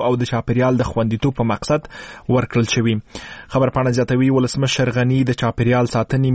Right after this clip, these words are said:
ملي ادارې ته دنده سپارلې چې د کورنیو چارو وزارت او د اړوندو ادارو او ښاروالیو او نورو ادارو په مرسته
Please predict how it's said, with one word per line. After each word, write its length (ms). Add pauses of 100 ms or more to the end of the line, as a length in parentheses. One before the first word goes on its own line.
ملي 200
ادارې 460
ته 100
دنده 280
سپارلې 400
چې 180
د 160
کورنیو 420 (120)
چارو 420 (440)
وزارت 540 (380)
او 40 (120)
د 140
اړوندو 500 (440)
ادارو 320
او 180
ښاروالیو 640 (240)
او 100 (380)
نورو 420
ادارو 300
په 100
مرسته 400